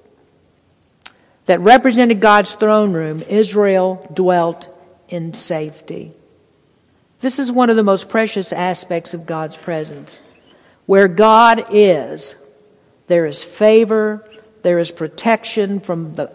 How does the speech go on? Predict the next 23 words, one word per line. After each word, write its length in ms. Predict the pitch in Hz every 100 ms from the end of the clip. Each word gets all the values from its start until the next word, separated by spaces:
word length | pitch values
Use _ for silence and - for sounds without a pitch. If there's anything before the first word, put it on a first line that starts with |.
| -
awful 440 | 196 208 208 208 190
consequences 1000 | - 180 175 175 - 165 160 165 160 -
of 200 | 160 156
our 200 | 147 147
sin. 580 | - 160 147 156 202 - _ _ _ _ _ _ _ _ _ _ _ -
And 100 | 190
did 120 | 214
you 80 | 277
know 200 | 311 311
this 200 | 311 -
is 120 | 214
one 140 | 240
of 40 | 226
the 60 |
most 260 | 202 214 214
important 520 | 196 - 214 190 190
aspects 640 | 170 185 202 - 214 208 -
of 100 | 170
the 80 | 165
symbolism 680 | - 208 220 226 214 220 202
of 100 | 196
the 140 | 202
ark? 440 | 196 214 214 -